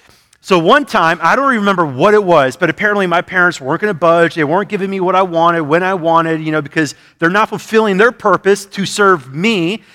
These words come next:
I decided that, "Hey, I'm gonna grab my backpack, I'm gonna pack up my belongings, and I'm gonna walk out of the house and find my own way in this world." And so I did that. I went to my bedroom,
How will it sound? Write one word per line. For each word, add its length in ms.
I 200
decided 500
that, 160
"Hey, 280
I'm 140
gonna 160
grab 240
my 160
backpack, 680
I'm 100
gonna 140
pack 260
up 140
my 100
belongings, 680
and 120
I'm 80
gonna 120
walk 260
out 60
of 80
the 40
house 300
and 100
find 220
my 100
own 220
way 180
in 80
this 160
world." 400
And 80
so 120
I 140
did 300
that. 260
I 140
went 220
to 40
my 140
bedroom, 580